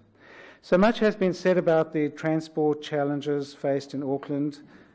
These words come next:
It's growing by over eight hundred people per week, and with that, congestion continues to increase. We have had success in growing public transport, and we intend to do that a lot more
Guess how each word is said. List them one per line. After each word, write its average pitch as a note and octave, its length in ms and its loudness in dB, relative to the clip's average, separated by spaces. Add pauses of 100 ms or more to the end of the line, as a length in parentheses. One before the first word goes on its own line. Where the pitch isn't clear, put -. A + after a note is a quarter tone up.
(160)
It's C3+ 200 -8
growing D#3+ 440 2
by C#3+ 320 -2
over D#3 340 -2
eight D#3 220 2
hundred C#3+ 340 0
people D3+ 380 -2
per C#3+ 200 -8
week, C3 440 -4
and B2+ 200 -6
with C#3 180 -4
that, C3+ 260 -2
congestion C3 720 -10
continues C3 640 -12
to - 180 -20
increase. C#3 640 -12 (800)
We C#3 120 -8
have F#3+ 160 0
had F#3+ 160 2
success F3 460 -2
in D3+ 80 -4
growing D3+ 300 -2
public D3 380 -4
transport, D#3 680 -4
and C3 160 -6
we B2+ 80 -4
intend C3+ 380 -6
to B2+ 100 -12
do C3 240 -6
that B2+ 280 -6
a B2 60 -10
lot B2+ 300 -6
more B2+ 320 -6